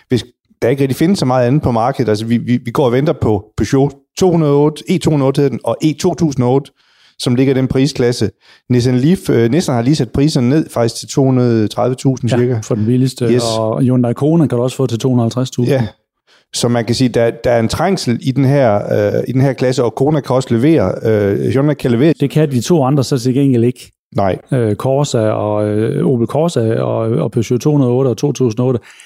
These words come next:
Speaker 2: er alle sammen forsinket
Speaker 1: Mm.
Speaker 2: på grund af coronanedlukningen. Så, øh, så vi, så vi, som vi snakkede om, at det kan være, at de,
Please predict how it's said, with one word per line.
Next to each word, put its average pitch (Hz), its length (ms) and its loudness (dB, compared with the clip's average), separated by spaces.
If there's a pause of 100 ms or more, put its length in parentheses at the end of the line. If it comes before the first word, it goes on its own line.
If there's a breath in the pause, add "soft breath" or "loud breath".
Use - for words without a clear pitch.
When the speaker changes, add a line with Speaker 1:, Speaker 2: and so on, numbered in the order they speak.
(160 loud breath)
Speaker 2:
er 123 100 -2
alle 135 180 2
sammen 127 260 2
forsinket 135 420 -2
Speaker 1:
Mm. 120 80 4
Speaker 2:
på 110 60 2
grund 113 200 2
af 98 300 0
coronanedlukningen. 113 1080 0 (440 soft breath)
Så, 107 300 -2
øh, 110 200 -2
så 117 140 -2
vi, 110 120 -2
så 123 160 -2
vi, 113 80 0
som 127 220 -2
vi 110 60 -2
snakkede 143 320 2
om, 131 120 2
at 107 140 -2
det 123 80 0
kan 170 180 0
være, 156 200 2
at 143 100 0
de, 123 200 2